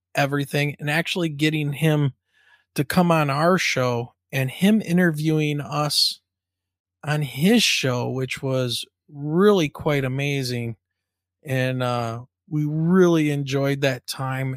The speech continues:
And I think I spent, like, three hours outside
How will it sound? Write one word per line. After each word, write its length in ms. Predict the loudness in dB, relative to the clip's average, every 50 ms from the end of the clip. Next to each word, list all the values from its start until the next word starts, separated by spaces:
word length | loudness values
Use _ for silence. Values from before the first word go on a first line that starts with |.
| -8 -8
And 220 | -6 -6 -4 -6
I 140 | -6 -6 -6
think 240 | -4 -2 -2 -2 -2
I 80 | -2 -2
spent, 480 | -2 -4 -4 -4 -4 -4 -4 -4 -6
like, 160 | -8 -10 -10 _ _ -20 -20 -12 -4
three 280 | 0 0 2 2 2 2
hours 500 | 2 2 2 0 0 0 -2 -2 -4 -6 -4 -4
outside 800 | -4 -2 -2 0 -2 0 0 -2 -4 -4 -4 -4 -4 -6 -8